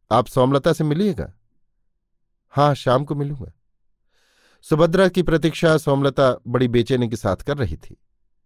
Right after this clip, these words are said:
सुभद्रा के पहुंचते ही उसने पूछा, "क्या हुआ? तुम्हारे भाग्य का फैसला? ब्रजनारायण भी तुमसे प्रेम करता है,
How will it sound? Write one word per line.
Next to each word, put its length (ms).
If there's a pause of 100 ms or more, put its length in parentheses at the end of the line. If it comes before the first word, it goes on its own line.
(320)
सुभद्रा 480
के 120
पहुंचते 420
ही 60
उसने 220
पूछा, 320 (1400)
"क्या 120
हुआ? 240 (1120)
तुम्हारे 260
भाग्य 320
का 120
फैसला? 340 (1000)
ब्रजनारायण 640
भी 100
तुमसे 260
प्रेम 260
करता 320
है, 180